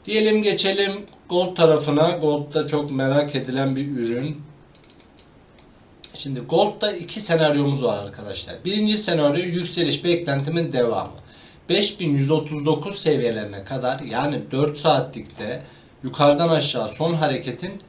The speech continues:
Fibonacci altmış bir nokta sekizi, beş bin yüz otuz dokuz. O seviyeye kadar bir yükseliş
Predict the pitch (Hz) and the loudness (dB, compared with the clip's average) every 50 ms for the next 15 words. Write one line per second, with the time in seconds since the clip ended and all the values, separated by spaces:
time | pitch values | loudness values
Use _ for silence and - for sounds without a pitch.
0 | - - - 135 139 151 165 185 180 165 - 185 175 165 - - 151 139 - - | -10 -6 -4 -2 2 2 2 2 2 0 2 2 0 0 0 -2 -4 -6 -4 -4
1 | 180 165 143 165 165 - 190 196 - - 160 139 143 135 113 107 92 - - - | -4 -2 -2 -2 -4 -4 -6 -6 -4 -4 -4 -4 -6 -8 -8 -10 -10 -12 -14 -8
2 | - 170 180 165 160 - - 127 117 123 139 165 202 202 - - - - - 139 | -2 0 2 2 2 2 -2 -6 -6 -4 -4 -2 -2 -4 -6 -8 -12 -12 -12 -12
3 | - - 127 117 110 107 107 98 - - - - - - - - - - - - | -10 -8 -10 -10 -10 -10 -10 -12 -12 -14 -18 -20 -20 -20 -20 -20 -20 -20 -18 -2
4 | - 233 247 240 - 214 190 170 165 151 147 143 143 151 156 - 214 196 165 160 | 2 2 2 4 4 2 2 4 4 4 4 4 2 0 2 2 2 2 2 0
5 | 170 170 151 143 147 139 139 - - 151 127 107 101 - - | -2 -2 0 -2 -2 -2 -2 -2 -2 -2 -2 -2 -4 -6 -6